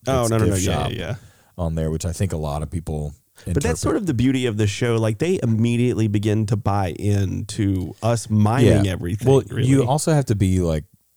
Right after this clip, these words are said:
Speaker 2: your set has to be neutral because you go to so many different
Speaker 1: Mm-hmm.
Speaker 2: locations
Speaker 1: Yeah.
Speaker 2: that are really only defined off of what door you walk in.
Speaker 1: Yeah. <laughs>
Speaker 2: Um, and,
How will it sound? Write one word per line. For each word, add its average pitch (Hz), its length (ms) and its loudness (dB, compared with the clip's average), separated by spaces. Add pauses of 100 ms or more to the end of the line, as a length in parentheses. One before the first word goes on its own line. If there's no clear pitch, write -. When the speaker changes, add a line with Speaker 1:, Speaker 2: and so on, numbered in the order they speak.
(180)
Speaker 2:
your 98 240 0
set 135 440 -4
has 98 240 -2
to 98 80 -4
be 80 500 -4
neutral 85 920 -6 (160)
because 87 340 -2
you 87 100 -2
go 90 320 0
to 82 80 -4
so 85 260 -2
many 82 220 -2
different 87 340 -4 (220)
Speaker 1:
Mm-hmm. 92 140 -2
Speaker 2:
locations 101 640 0
Speaker 1:
Yeah. 98 200 -2 (580)
Speaker 2:
that 101 140 0
are 92 60 2
really 113 340 0
only 92 320 0
defined 85 560 -4 (320)
off 85 260 -4
of 78 140 -8
what 82 340 -6
door 78 280 -4
you 73 180 -8
walk 67 280 -12
in. - 260 -16 (100)
Speaker 1:
Yeah. 123 320 2 (100)
<laughs> - 320 -4
Speaker 2:
Um, 78 560 0 (420)
and, 90 440 0